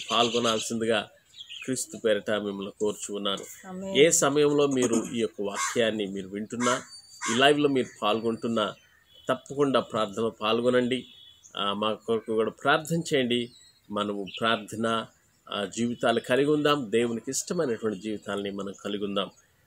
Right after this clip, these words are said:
Speaker 1: ఇలాంటి కృపను దేవుడు మనకు అనుగ్రహించినందుకు దేవుణ్ణి ఎంతో స్తుతిస్తూ ఉన్నాను. ఆ, మా యొక్క గ్రామంలో ఉండి ఈ విధంగా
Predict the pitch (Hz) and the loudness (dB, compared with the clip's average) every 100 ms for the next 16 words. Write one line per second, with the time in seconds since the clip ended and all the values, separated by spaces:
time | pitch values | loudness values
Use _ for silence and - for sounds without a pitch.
0 | - 107 110 104 151 165 175 151 151 139 | -4 0 0 -2 -6 -2 2 6 6 6
1 | 135 127 131 135 151 147 139 127 117 113 | 0 2 0 0 2 0 0 -2 -2 -4
2 | 117 113 113 110 101 107 - - 143 151 | 0 0 0 -2 -2 -4 -4 -4 -2 0
3 | - - 104 107 98 - - - - 92 | -2 -2 -2 0 0 -2 -10 -20 -20 -8
4 | 85 98 104 104 101 101 104 104 104 - | -6 -4 -2 -2 0 -2 -2 -2 -2 -6
5 | 92 113 123 135 135 131 135 143 175 - | -4 0 2 2 2 2 2 0 0 -2
6 | 107 107 117 113 107 | -2 0 0 0 0